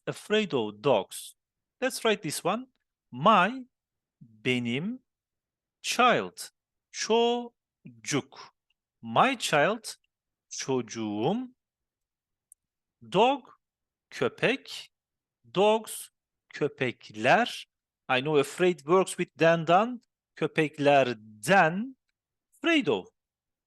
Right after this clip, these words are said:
Kork. Continuous tense. And, uh, in Turkish, he, she, it doesn't take any personal pronoun suffix. So that's the sentence. My child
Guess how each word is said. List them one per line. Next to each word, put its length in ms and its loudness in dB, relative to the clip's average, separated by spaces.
Kork. 400 2
Continuous 600 -6
tense. 640 -2
And, 300 2
uh, 200 -2
in 160 -8
Turkish, 640 -4
he, 200 0
she, 360 -2
it 140 -6
doesn't 320 0
take 220 0
any 140 -4
personal 400 -2
pronoun 380 -2
suffix. 580 -2
So 340 -2
that's 280 -2
the 80 -6
sentence. 560 -10
My 380 2
child 480 2